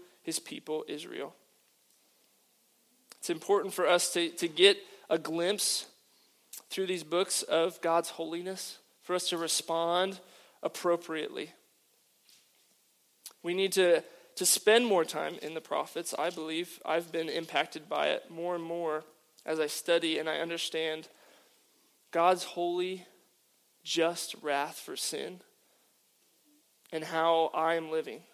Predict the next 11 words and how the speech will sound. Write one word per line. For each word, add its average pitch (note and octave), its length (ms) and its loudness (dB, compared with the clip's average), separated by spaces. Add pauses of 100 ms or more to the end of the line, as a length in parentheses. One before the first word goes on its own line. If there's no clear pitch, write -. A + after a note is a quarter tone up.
(720)
in E3 100 -6
response D#3 580 -6
to - 120 -12
that. - 200 -12 (880)
Am E3+ 80 -4
I F3+ 100 4
living F#3+ 420 2
a F3+ 100 0
life D#3+ 340 2
of D3+ 140 -8
repentance? - 680 -16